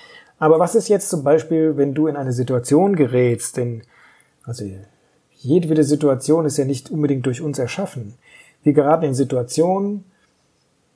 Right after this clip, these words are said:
zum Beispiel unsere Kinder sind schlecht gelaunt, kommen schlecht gelaunt von der Schule, streiten, haben schlechte Energie. Und jetzt ist eben die Frage, springe ich dann auf den Zug auf und lass mich von deren Schwingung runterziehen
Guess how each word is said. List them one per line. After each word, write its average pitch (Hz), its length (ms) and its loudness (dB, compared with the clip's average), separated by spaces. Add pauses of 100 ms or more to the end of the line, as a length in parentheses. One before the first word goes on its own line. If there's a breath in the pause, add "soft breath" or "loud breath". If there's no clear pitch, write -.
(140)
zum 196 180 0
Beispiel 147 280 0
unsere 123 520 -2 (1300)
Kinder 151 400 2
sind 127 160 -4
schlecht 123 240 -4
gelaunt, 117 340 -4
kommen 131 160 -6
schlecht 127 220 -4
gelaunt 123 220 -6
von 123 100 -8
der 120 80 -2
Schule, 170 380 -2
streiten, 139 680 -4 (400 soft breath)
haben 127 240 -4
schlechte 160 380 0
Energie. 131 580 0 (680 soft breath)
Und 131 80 -4
jetzt 139 140 2
ist 156 100 -2
eben 151 100 4
die 147 80 6
Frage, 139 400 -2
springe 156 300 0
ich 160 120 -6
dann 175 100 -4
auf 151 100 -4
den 139 140 -4
Zug 131 220 -2
auf 165 540 -2 (880)
und 139 160 -4
lass 147 180 0
mich 139 120 -4
von 127 260 -4
deren 147 340 2
Schwingung 143 720 -2
runterziehen 196 1000 -2